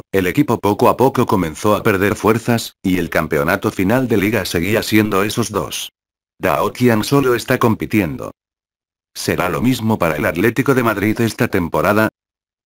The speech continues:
Todos los medios están atentos, especialmente el Deportivo no es un equipo débil. El grosor del banquillo del Atlético de Madrid se pondrá a prueba en la próxima liga. Este juego reemplazó a Reyes y Agüero comenzando con Mane y Diego Costa.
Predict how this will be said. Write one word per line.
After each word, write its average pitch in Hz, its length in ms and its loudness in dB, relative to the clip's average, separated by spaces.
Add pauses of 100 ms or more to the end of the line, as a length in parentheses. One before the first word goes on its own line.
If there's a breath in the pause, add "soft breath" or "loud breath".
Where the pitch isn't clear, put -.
(280)
Todos 127 360 2
los 90 160 -2
medios 90 320 0
están 87 260 -2
atentos, 110 720 0
especialmente 98 840 0
el 85 140 0
Deportivo 82 560 -2
no 104 180 0
es 110 120 0
un 139 100 4
equipo 117 340 0
débil. 82 320 -4 (840)
El 90 160 -4
grosor 110 380 0
del 113 160 -2
banquillo 120 480 2
del 104 160 0
Atlético 113 480 0
de 127 80 2
Madrid 113 360 -2
se 101 180 -2
pondrá 69 340 -2
a - 60 -4
prueba 113 320 2
en 95 80 -4
la 82 100 -4
próxima 98 460 0
liga. 67 260 -4 (840)
Este 123 360 0
juego 92 320 -2
reemplazó 82 640 0
a 113 80 2
Reyes 107 400 0
y 95 100 4
Agüero 92 380 0
comenzando 92 580 0
con 82 160 0
Mane 87 280 0
y - 20 2
Diego 104 360 -2
Costa. - 440 -4